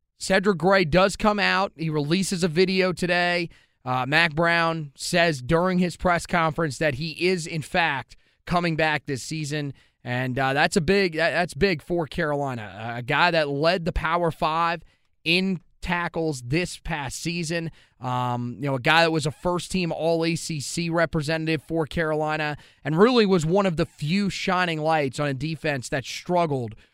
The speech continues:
from the word go this season. Uh, to get him back is, is big. And, you know, I, I, I think, he, like I said, I don't know how seriously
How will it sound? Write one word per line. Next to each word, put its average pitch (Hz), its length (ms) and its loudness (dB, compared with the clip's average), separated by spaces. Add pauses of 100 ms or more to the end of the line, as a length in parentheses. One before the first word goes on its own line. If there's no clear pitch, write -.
from 202 420 2
the 190 60 2
word 165 480 0
go 131 480 0 (160)
this 143 220 -2
season. 131 600 -8 (300)
Uh, 120 80 -6
to 123 80 -4
get 175 220 4
him 190 180 2
back 175 320 0
is, 151 160 -2
is 143 240 -2
big. 147 500 0 (380)
And, 156 500 2
you 156 80 -2
know, 160 100 4
I, 120 420 0
I, 143 280 2
I 165 40 2
think, 202 500 0 (1200)
he, 160 500 -4
like 202 260 4
I 190 80 6
said, 165 320 2
I 175 140 6
don't 233 200 4
know 226 180 4
how 180 220 2
seriously 160 1120 0